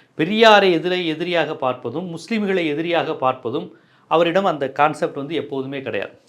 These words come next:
அதனால கருப்பு சட்டை போட்டு ரஜினிகாந்த் உட்கார்ந்திருக்காரு ஆசிரியர் வீரமணி பக்கத்துலங்கிறது எனக்கு இதில் வந்து புதிய செய்தியோ,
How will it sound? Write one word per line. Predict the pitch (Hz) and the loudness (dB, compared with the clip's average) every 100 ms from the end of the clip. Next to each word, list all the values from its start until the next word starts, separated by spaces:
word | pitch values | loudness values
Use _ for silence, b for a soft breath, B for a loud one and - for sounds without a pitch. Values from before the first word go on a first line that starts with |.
| b b b | b b b
அதனால | 156 208 | 4 4
கருப்பு | 208 202 247 247 | 6 4 6 2
சட்டை | 220 220 208 | 2 2 2
போட்டு | 202 208 | 2 2
ரஜினிகாந்த் | 185 190 196 185 160 | 2 0 -2 -2 0
உட்கார்ந்திருக்காரு | 147 180 165 151 147 | 2 2 2 0 2
ஆசிரியர் | 143 147 151 156 139 | 4 2 0 -6 -4
வீரமணி | 151 143 139 | -6 -6 -8
பக்கத்துலங்கிறது | 135 131 143 156 190 214 269 - B B | -8 -6 -6 -6 -6 -2 -4 -4 B B
எனக்கு | 139 175 202 202 | -6 -4 -4 -6
இதில் | 190 175 | -4 -4
வந்து | 170 190 | -6 -8
புதிய | 214 208 214 233 | -8 -6 -4 -4
செய்தியோ, | 220 185 170 156 165 185 | -4 -6 -6 -2 -2 -2